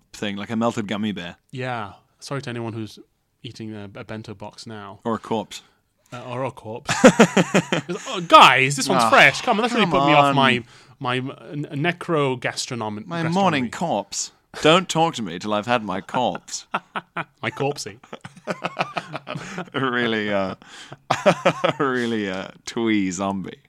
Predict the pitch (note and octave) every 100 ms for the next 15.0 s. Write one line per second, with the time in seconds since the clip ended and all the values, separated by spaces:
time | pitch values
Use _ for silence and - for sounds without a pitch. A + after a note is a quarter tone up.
0 | - _ _ _ - - _ _ _ -
1 | C#3 C3+ B2+ A#2 B2+ - - - B2+ -
2 | G#2+ C3 - - D#3+ - A#2+ A2+ B2+ A2+
3 | - - A2+ B2+ F#2+ G2 G#2+ - E3+ -
4 | - - - - - - - - C#4 G#3+
5 | - F3 D#3 D3+ D3+ C#3+ D3 C#3 D3 C#3+
6 | C#3+ C#3 - - F3 - - - - -
7 | - - - A2 A2 G#2+ - - - -
8 | - - - - - - A2+ G#2+ G#2+ G2
9 | _ _ _ _ A2 B2 A2+ - - -
10 | A#2 A2 A2 A2+ B2 B2 A#2+ A2 - A#2+
11 | A2+ G2+ B2+ B2 F#2 F#2 G2 _ _ _
12 | - A2 G#2+ G#2+ G#2 G#2+ G#2+ G#2 A2 -
13 | G2 G2+ F#2+ - G#2 G#2 G2 F#2+ G#2 F2+
14 | G#2 G2 - F#2+ F#2 F#2 B2 F#2+ F2